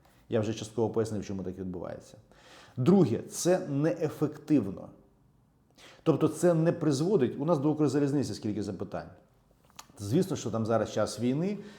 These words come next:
і «Укрзалізниця» також під атакою знаходиться, але це просто парадоксально, що, е, там Ук-, по, до Укрпошти повно питань, там влітку, коли останні сезони,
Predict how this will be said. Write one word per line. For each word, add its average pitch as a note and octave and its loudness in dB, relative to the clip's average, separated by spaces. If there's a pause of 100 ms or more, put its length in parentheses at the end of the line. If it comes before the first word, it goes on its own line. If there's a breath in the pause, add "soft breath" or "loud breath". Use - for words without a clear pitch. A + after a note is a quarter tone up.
(140 loud breath)
і A2 0
«Укрзалізниця» A#2 0
також A2+ 0
під A2+ -2
атакою A#2 2
знаходиться, F2+ -8 (240 loud breath)
але C3 4
це C#3+ 0
просто D3 0
парадоксально, C3 0
що, A2+ 0 (300 loud breath)
е, A#2 4 (480)
там A#2 0
Ук-, D3+ -2
по, D3+ 4
до C#3 4
Укрпошти C#3+ 2 (200)
повно G#2 -2
питань, E2 -6
там F#2 -6
влітку, C3 2
коли G#2+ 0 (320 loud breath)
останні A#2+ 0
сезони, G2 -4